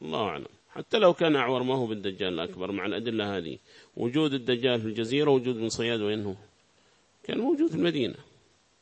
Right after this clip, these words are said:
أو قد يكون لم يخلق بعد، لكن الدجال كان موجودا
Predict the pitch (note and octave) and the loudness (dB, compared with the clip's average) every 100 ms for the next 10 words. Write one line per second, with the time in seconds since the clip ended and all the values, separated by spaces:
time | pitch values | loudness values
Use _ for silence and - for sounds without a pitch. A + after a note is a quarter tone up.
0 | _ _ _ - A#2+ D3+ - E3+ D#3 E3+ | _ _ _ -8 -2 0 2 0 2 2
1 | E3+ E3+ D#3+ D3+ D3+ C#3 G#2 - A#2+ C#3 | 4 2 2 -2 0 0 0 -4 -4 -2
2 | D3 C3 A2+ G#2+ C3 A#2+ A2+ A2 A2+ C#3 | 0 -2 -2 -2 -2 -2 -2 0 0 -2
3 | A#2 - | -6 -6